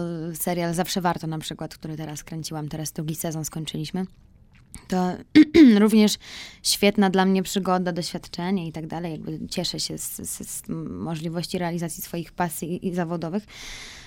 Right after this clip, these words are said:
Ale tam przychodziłam codziennie.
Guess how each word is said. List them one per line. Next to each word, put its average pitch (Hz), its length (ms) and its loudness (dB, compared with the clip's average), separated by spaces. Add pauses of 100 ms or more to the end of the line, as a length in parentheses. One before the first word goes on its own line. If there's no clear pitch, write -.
(400)
Ale 208 440 10
tam 208 680 6 (520)
przychodziłam 208 540 4
codziennie. 190 720 6